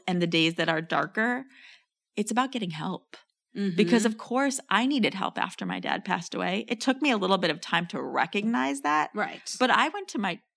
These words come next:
Speaker 1: dark place too, you know, because I didn't understand and I was young. And with the right help out there, um, I was able to, they were, even at that younger age, when I was in my teens,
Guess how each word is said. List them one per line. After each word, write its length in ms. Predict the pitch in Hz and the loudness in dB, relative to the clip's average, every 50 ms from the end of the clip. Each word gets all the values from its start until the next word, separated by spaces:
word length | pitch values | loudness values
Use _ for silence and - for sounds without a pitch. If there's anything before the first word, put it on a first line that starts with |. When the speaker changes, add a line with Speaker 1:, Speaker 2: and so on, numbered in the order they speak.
| _ - | _ -2
Speaker 1:
dark 300 | 151 127 107 - - - | 0 0 0 -2 -8 -12
place 360 | - 147 131 - 175 - - | -10 -8 -8 -8 -8 -10 -8
too, 480 | - - 277 - 381 - - - - - - | -4 -2 0 0 2 0 -2 -2 -6 -8 -4
you 160 | - 202 190 | -2 -2 0
know, 200 | 175 165 165 170 | 2 2 2 2
because 300 | 202 214 214 214 196 180 | 0 -2 -2 -2 2 4
I 140 | 180 170 208 | 4 4 4
didn't 180 | 269 269 214 | 2 -2 -2
understand 460 | - 156 151 151 165 - - 151 151 | -4 -4 -6 -6 -6 -6 -6 -4 -4
and 120 | 151 151 147 | -4 -2 -2
I 60 | 143 | -2
was 220 | - 147 156 160 | -2 -4 -6 -6
young. 500 | 147 - 127 127 - - 117 143 202 240 254 - - - - - - _ _ _ _ | -4 -2 0 0 0 -2 -4 -4 -4 -4 -4 -8 -14 -20 -20 -20 -20 _ _ _ _
And 300 | - 233 233 233 233 220 220 | 0 2 2 2 2 0 -2
with 160 | - 220 220 | -4 -2 -2
the 80 | 226 214 | 0 0
right 380 | 202 208 214 233 254 269 - - _ _ _ | 2 2 2 2 2 0 -4 -8 _ _ _
help 520 | - - - - 170 226 277 269 _ - - - _ _ _ _ _ - _ _ _ _ _ _ _ _ _ _ | -18 -4 -2 0 0 0 -2 -8 _ -20 -20 -20 _ _ _ _ _ -20 _ _ _ _ _ _ _ _ _ _
out 260 | - 185 - - - | 0 0 0 0 -6
there, 420 | - 254 - 139 277 269 139 - - _ _ - | -6 -4 -2 -2 -2 -2 -2 -4 -8 _ _ -6
um, 420 | 190 185 185 185 185 180 185 - - _ _ _ _ | -4 -2 -2 -2 -4 -4 -6 -10 -14 _ _ _ _
I 180 | - - 196 214 | -2 0 0 2
was 220 | 220 233 262 233 | 2 2 0 0
able 380 | 226 - - 220 220 220 220 220 | 0 0 0 0 0 -2 -4 -4
to, 500 | 220 - - 220 202 202 196 185 196 - - _ _ _ _ _ _ _ | -4 -4 -2 0 0 2 2 0 0 -2 -8 _ _ _ _ _ _ _
they 260 | - 180 196 208 247 285 | 2 4 6 6 6 4
were, 100 | 277 - | 2 0
even 260 | - 233 233 226 226 214 | 0 2 4 4 4 4
at 180 | 196 185 180 | 4 4 2
that 240 | - 196 196 - - | 2 2 2 2 0
younger 400 | 196 196 190 190 190 180 165 - - | -2 -2 -2 -2 -2 -4 -4 -4 -4
age, 460 | 196 202 247 262 233 - - - - | -4 -4 -2 -2 -2 -2 -4 -4 -6
when 100 | 185 170 | -2 0
I 100 | 175 180 160 | 0 2 2
was 140 | 170 170 175 | 0 -2 -2
in 100 | 175 165 | 0 0
my 160 | 160 156 156 | 0 0 0
teens, 720 | 151 - - - 202 233 240 196 - 151 - - - - | -2 -2 0 2 2 4 4 4 2 0 -2 -4 -6 -6